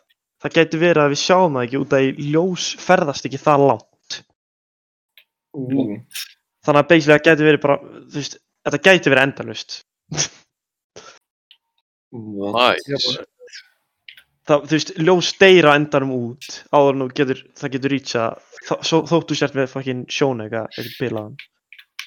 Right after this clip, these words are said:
Speaker 3: Já.
Speaker 2: Það er alveg crazy.
Speaker 1: Já,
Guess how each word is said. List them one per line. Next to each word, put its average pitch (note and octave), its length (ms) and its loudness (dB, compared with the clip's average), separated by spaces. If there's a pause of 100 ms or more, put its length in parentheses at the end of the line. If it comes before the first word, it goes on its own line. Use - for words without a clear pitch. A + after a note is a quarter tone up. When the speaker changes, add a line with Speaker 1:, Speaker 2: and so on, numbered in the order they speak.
(960)
Speaker 3:
Já. G#2+ 280 -4 (220)
Speaker 2:
Það G#2+ 280 -12
er G2 140 -4
alveg F2+ 240 -4
crazy. G2+ 340 -12 (1120)
Speaker 1:
Já, A1+ 140 -14